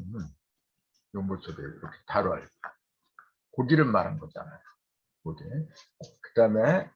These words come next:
요거는 그, 어, 그 도마 같은 거, 도마 이렇게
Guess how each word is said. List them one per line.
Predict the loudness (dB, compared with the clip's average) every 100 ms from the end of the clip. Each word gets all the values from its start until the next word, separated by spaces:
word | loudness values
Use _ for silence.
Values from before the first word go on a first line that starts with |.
| -6
요거는 | -2 0 0 -4 -8 -14 -20 _ _ _ _ _ _
그, | -4 -4 -4 -4
어, | -2 0 -2 -4 -8 -10 -14 -18 _ _ _ _ _ _ _ _ _
그 | -10 -8 -4
도마 | 4 6
같은 | 6 4 0
거, | -2 -2
도마 | 2 4
이렇게 | 4 2 -4